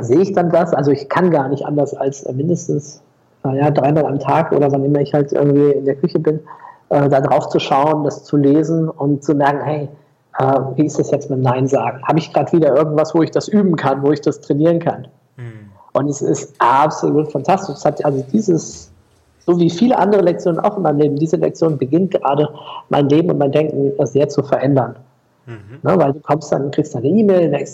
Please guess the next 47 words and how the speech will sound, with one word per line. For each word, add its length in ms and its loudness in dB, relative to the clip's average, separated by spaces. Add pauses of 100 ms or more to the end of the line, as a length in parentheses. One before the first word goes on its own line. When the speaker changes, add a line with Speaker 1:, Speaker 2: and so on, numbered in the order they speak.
Speaker 1:
ah, 160 -10
nee, 180 2
eigentlich 300 -4
will 80 2
ich 100 0
dieses 200 -4
Projekt 260 -2
gar 160 0
nicht. 240 -10 (360)
Und 140 -2
früher 180 2
hätte 120 2
ich 60 -2
da 100 0
lange 340 2
rumgedruckst 720 0
und 80 -6
die 160 -4
E-Mail 200 2
nie, 260 2
und 180 -4
nie 120 4
beantwortet, 760 0
bis 160 -4
der 100 0
mal 180 -4
anruft 640 2
und 100 -12
dann 120 -4
vielleicht 280 -6
irgendwie 240 0
doch 180 0
am 140 -2
Telefon, 340 0
weil 100 2
er 60 0
so 100 0
nett 220 0
ist, 180 -4
gesagt, 320 -2
na 120 -8
ja, 160 -8
dann 100 -8
machen 240 -2
wir 100 2
halt 140 0
was. 240 0